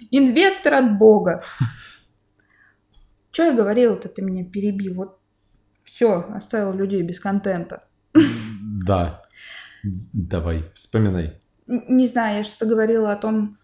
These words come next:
Speaker 1: что большинство людей что-то-то там. Вот, большинство людей, найдя, наверное, какое-то гигантское количество денег,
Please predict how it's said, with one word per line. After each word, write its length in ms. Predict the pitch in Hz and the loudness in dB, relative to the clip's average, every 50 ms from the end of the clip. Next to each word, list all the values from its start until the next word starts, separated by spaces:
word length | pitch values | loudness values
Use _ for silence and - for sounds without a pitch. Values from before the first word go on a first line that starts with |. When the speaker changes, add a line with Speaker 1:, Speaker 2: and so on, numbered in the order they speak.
| _ _ _ _ | _ _ _ _
Speaker 1:
что 420 | - - - - 107 101 98 - - | -20 -20 -10 -6 -4 -4 -4 -6 -6
большинство 880 | - 202 202 196 196 - 214 202 202 - _ - 202 202 196 185 185 185 | -4 -4 -4 -6 -4 -6 -6 -6 -6 -8 _ -6 -4 -2 -2 -2 -4 -6
людей 680 | 196 190 190 190 190 208 247 277 285 285 285 285 285 | -6 -6 -4 -4 -2 -2 -2 -2 -4 -6 -8 -10 -14
что-то-то 520 | - - _ - 202 208 208 214 208 - 196 | -20 -20 _ -10 -10 -8 -8 -10 -14 -14 -16
там. 300 | _ - 180 175 175 175 294 320 294 233 | _ -12 -12 -10 -10 -10 -10 -12 -6 -2
Вот, 380 | 226 262 330 339 247 - - - - - - - - - - | 2 4 6 6 6 4 4 -6 -14 -20 -20 -20 -10 -10 -6
большинство 720 | 165 208 240 285 262 285 330 311 311 - - 294 320 330 294 | 0 4 4 4 6 4 2 2 0 -2 -2 0 2 4 4
людей, 520 | 254 247 247 233 285 339 415 480 466 466 403 | 4 4 2 2 2 2 4 4 2 2 2
найдя, 480 | 269 262 269 285 262 262 285 269 240 | 2 4 4 4 2 4 4 2 2
наверное, 500 | 208 208 214 233 254 247 233 220 196 196 | 2 0 2 2 4 4 4 0 -2 -4
какое-то 380 | 196 - 208 208 - 220 - 214 | -8 -10 -10 -6 -6 -6 -6 -6
гигантское 560 | 190 190 202 202 226 240 240 220 - - 196 | -8 -8 -2 0 0 0 0 -2 -4 -10 -10
количество 560 | 196 202 202 214 220 214 214 - - - 202 | -6 -4 -2 -2 -2 -4 -6 -8 -10 -8 -8
денег, 460 | 196 190 226 285 370 415 359 262 - | -6 -4 -4 -4 -2 -2 -4 -6 -6